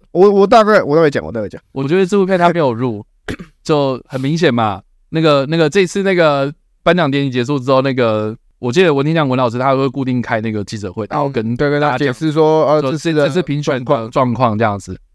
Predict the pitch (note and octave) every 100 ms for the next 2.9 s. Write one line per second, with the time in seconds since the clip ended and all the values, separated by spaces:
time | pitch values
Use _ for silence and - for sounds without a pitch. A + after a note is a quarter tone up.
0 | _ C3 C#3+ C3+ B2 C#3 A#2+ A2+ A2+ -
1 | - B2+ B2 A#2+ _ _ A#2+ A#2 - _
2 | _ - D#3 C#3 B2 B2 D3 D3